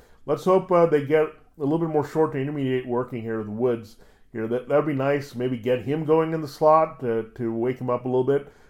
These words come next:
'cause he can run s-, those, uh, slot routes as well, replacing Kupp and getting Kupp on the outside. So we want Robert Woods to get going. We want him some, to get some attention here from Matthew Stafford. This looks like a good opportunity here.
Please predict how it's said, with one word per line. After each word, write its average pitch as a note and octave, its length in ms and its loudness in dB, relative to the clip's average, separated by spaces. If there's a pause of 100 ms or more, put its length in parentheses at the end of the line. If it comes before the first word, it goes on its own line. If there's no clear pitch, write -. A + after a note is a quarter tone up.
(120)
'cause G#2+ 120 -10
he B2+ 120 -2
can C3+ 300 -2
run C#3 200 0
s-, - 240 -12 (280)
those, B2+ 380 -4
uh, B2 140 4
slot B2+ 320 -2
routes B2 340 -2
as A2 100 -8
well, A#2+ 260 2
replacing A#2 520 -4
Kupp A#2+ 360 -2
and A2+ 240 -8 (400)
getting D3 260 2
Kupp D3 200 6
on B2+ 100 4
the B2 120 2
outside. A2+ 500 0
So G#2+ 280 -6 (760)
we D3 140 -2
want G3+ 180 4
Robert E3+ 300 6
Woods D3+ 220 0
to C#3 60 -12
get C3 180 -2
going. D3 300 -2
We B2 60 -4
want C#3+ 220 0
him C#3+ 120 -6
some, C3 220 -8
to G#2+ 60 -14
get B2+ 180 -6
some A2 120 -12
attention C#3 460 -8
here C3 300 -6 (280)
from A#2 120 -6
Matthew A#2+ 280 -2
Stafford. A#2 380 -2
This C3+ 180 -4
looks F3+ 180 -2
like D#3 120 2
a C3+ 60 -2
good B2+ 220 2
opportunity A#2+ 580 -2
here. G#2+ 320 -6